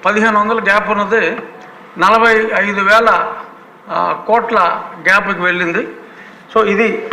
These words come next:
గౌరవనీయులైన ముఖ్యమంత్రి గారి దృష్టికి తీసుకొస్తే చాలా సవరణలు చేసుకునే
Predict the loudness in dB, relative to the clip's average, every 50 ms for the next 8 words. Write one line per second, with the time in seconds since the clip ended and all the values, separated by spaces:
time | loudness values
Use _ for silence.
0 | 4 4 6 6 4 4 2 2 2 2 2 4 2 2 2 0 -2 -2 0 0
1 | 2 2 2 2 2 2 2 0 -2 -6 -6 -6 -6 -8 -8 -6 -8 -8 -6 -6
2 | -6 -6 -4 -4 -4 -4 0 0 2 4 4 4 2 0 -2 -6 -10 -14 -16 -20
3 | -20 -8 -2 0 2 2 4 2 0 -2 -2 -4 -4 -6 -6 -6 -4 -2 -2 -2
4 | -2 -2